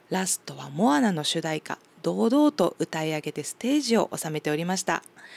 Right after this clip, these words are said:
目の前で友名さんが生でね、歌い上げる歌、どこまでもは会場にいらした皆さん、全員が心打たれたと思います。えー、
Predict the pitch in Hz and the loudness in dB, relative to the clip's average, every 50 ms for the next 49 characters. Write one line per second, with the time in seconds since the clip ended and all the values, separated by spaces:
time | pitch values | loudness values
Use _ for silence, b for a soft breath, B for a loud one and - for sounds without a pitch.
0 | B B B B B B B B _ 240 269 285 311 339 339 359 370 370 359 302 | B B B B B B B B _ 4 6 8 8 8 8 8 8 6 8 6
1 | 294 254 - 285 262 262 247 240 233 214 220 190 175 165 160 151 - - _ _ | 6 6 6 6 6 8 8 6 6 4 2 2 2 0 -2 -4 -6 -8 _ _
2 | 185 220 208 208 214 180 147 147 143 151 156 139 - _ - 151 - - 170 170 | 2 4 4 4 4 2 0 -2 -2 -2 -4 -4 -6 _ -10 -10 -6 -4 0 2
3 | 170 170 170 165 160 160 147 147 147 - - 160 151 - B B B B _ - | 2 2 2 2 0 2 2 2 0 0 -2 -4 -4 -4 B B B B _ -2
4 | 180 175 - 185 180 165 160 156 151 147 139 131 127 - - - 190 220 226 208 | -2 0 2 0 0 0 -2 -2 -4 -4 -4 -4 -6 -6 -4 0 2 4 4 4
5 | 233 233 226 226 226 220 220 220 214 - 196 190 185 185 185 - 160 156 156 B | 4 4 6 6 6 4 2 0 0 -2 -2 0 0 0 0 0 -2 -4 -4 B
6 | B B B B B B - 233 240 254 277 277 277 277 277 269 254 269 269 - | B B B B B B 4 4 6 6 6 6 6 6 6 6 4 4 2 0
7 | B B B B B - - 160 - - 247 285 285 247 202 196 - 202 226 247 | B B B B B -14 -14 -12 0 4 4 6 8 6 6 4 2 0 0 0
8 | 247 - 180 - 156 147 151 160 165 156 160 165 165 - - - - _ - _ | 0 0 -2 -4 -4 -6 -4 -4 -4 0 0 0 0 0 -4 -6 -12 _ -20 _
9 | _ _ _ _ _ _ _ _ B B B B B B B B B B B B | _ _ _ _ _ _ _ _ B B B B B B B B B B B B
10 | B - 262 269 269 262 262 269 269 262 254 247 220 | B 2 4 6 6 8 8 8 8 8 6 4 2